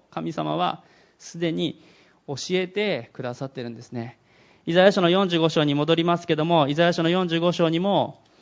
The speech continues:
えー、こう書かれています。ね。イザヤ書の四十五章のところに戻りますけども、えー、十一節。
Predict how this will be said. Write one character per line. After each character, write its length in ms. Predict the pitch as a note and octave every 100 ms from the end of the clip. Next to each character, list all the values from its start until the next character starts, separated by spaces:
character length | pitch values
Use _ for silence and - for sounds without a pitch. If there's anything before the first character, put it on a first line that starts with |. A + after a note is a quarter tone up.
| _ _ _ -
え 560 | C3 B2 - - A#2 -
ー、 60 |
こ 120 | D3+
う 0 | D3+
書 80 | D#3
か 140 | F#3
れ 100 | F#3+
て 100 | E3+
い 60 | D3
ま 160 | C3
す。 280 | B2+ - - _ _ _ _ _ _ D#3
ね。 360 | D3 C3 C#3 - _ _ _ _ _ _ _ _ _ _ _ _ _ _ -
イ 80 | D3
ザ 80 | D#3
ヤ 60 |
書 80 | D3+
の 80 | D3+
四 180 | D3+ D3
十 140 | C#3+
五 140 | D3 D3
章 320 | C#3+ B2+ A#2+
の 120 | A#2
と 80 | B2+
こ 120 | C3
ろ 80 | C3
に 260 | C3 C3+ -
戻 200 | B2+ C3+
り 120 | C3+
ま 120 | C3+
す 120 | C#3 -
け 80 |
ど 100 | B2+
も、 360 | C3 C#3 B2 - _ _ _
え 160 | A#2+ B2
ー、 20 |
十 240 | C#3 D#3
一 80 | D3+
節。 360 | - B2+ A#2+